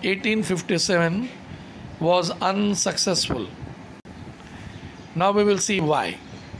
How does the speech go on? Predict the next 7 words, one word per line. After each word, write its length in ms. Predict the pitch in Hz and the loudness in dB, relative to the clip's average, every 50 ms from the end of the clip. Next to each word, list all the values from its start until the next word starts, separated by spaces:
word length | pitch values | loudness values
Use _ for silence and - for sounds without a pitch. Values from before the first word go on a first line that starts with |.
| - - - - - - - - - - | -12 -12 -12 -12 -12 -12 -14 -12 -6 0
What 240 | 151 185 214 226 233 | 2 4 6 6 8
are 120 | 226 226 | 8 8
the 120 | 220 226 | 6 4
causes? 600 | 220 - 190 175 165 139 139 123 - - - - - - - - - - - - - - - - - - - - - - - - - - - - - - - - - - - - - - - - - | 2 4 2 2 4 2 0 -2 -2 -2 -4 -6 -8 -10 -12 -12 -10 -10 -12 -12 -12 -12 -12 -12 -12 -12 -12 -14 -14 -14 -14 -14 -14 -12 -12 -10 -8 -8 -8 -8 -8 -8 -10 -10 -10 -10 -10 -6 -2
Why 600 | 170 175 208 226 233 247 254 269 302 339 359 359 - - - - - - - - - - - - - - - - - - - - - - - - - - - | 2 6 6 8 8 8 6 6 4 2 2 -2 -4 -10 -12 -10 -10 -10 -10 -12 -16 -16 -14 -12 -10 -8 -8 -6 -6 -8 -10 -12 -14 -16 -16 -16 -14 -6 0
the 100 | 180 214 | 2 4
uprising 920 | - - 233 233 - 262 247 247 247 240 214 240 240 254 269 262 247 240 | 6 8 6 6 6 6 6 6 6 6 4 4 2 2 2 0 -2 -4